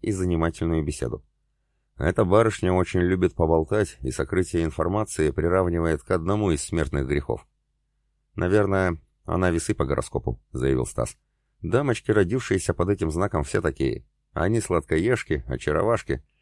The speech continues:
и болтушки к тому же". "Возможно", — не стал спорить Лев Иванович. "Этим вопросом я не интересовался. Зато, как ты наверняка догадываешься, осторожно и тщательно расспросил секретаршу о Галине Родионовой". "Что полезного узнал?"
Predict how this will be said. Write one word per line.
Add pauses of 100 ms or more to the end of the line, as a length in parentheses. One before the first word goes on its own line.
(120)
и
болтушки
к
тому
же". (680)
"Возможно", — (220)
не
стал
спорить
Лев
Иванович. (460)
"Этим
вопросом
я
не
интересовался. (640)
Зато,
как
ты
наверняка
догадываешься,
осторожно
и
тщательно
расспросил
секретаршу
о
Галине
Родионовой". (920)
"Что
полезного
узнал?"